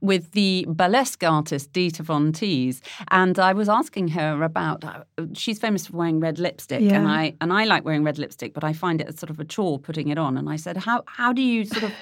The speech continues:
Speaker 2: <laughs>
Speaker 1: make it practical to wear red lipstick all the time?" She said, "What you need to do is get a beautiful compact and a beautiful lipstick, and you n-, need to make a ceremony of it, and you need to
Speaker 2: <laughs>
Speaker 1: enjoy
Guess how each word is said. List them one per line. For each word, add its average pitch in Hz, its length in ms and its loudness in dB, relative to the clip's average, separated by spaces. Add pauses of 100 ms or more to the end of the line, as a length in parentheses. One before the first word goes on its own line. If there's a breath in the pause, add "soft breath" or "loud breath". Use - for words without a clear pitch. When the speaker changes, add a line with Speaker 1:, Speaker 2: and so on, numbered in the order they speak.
(100)
Speaker 2:
<laughs> - 200 -8
Speaker 1:
make 240 220 6
it - 160 0
practical 208 480 -2
to 190 100 -4
wear 190 140 4
red 190 160 4
lipstick 220 400 2
all 185 60 -2
the 170 100 -6
time?" 175 240 2
She 185 160 -6
said, 156 220 -4 (300 loud breath)
"What 220 300 0
you 262 60 2
need 254 220 4
to 262 80 -6
do 170 300 0
is 143 120 -4
get - 160 -6
a 147 60 -2
beautiful 233 600 -2
compact 151 800 -2
and 160 140 0
a - 20 -2
beautiful 220 460 -4
lipstick, - 600 -8 (360 loud breath)
and 185 220 0
you 185 100 2
n-, 185 360 2
need 233 340 8
to 220 120 -4
make 190 340 0
a 190 80 0
ceremony 175 760 4
of 127 180 -4
it, - 260 -4
and 170 120 0
you 170 140 0
need 185 200 0
to - 140 2
Speaker 2:
<laughs> 175 60 2
Speaker 1:
enjoy 180 640 2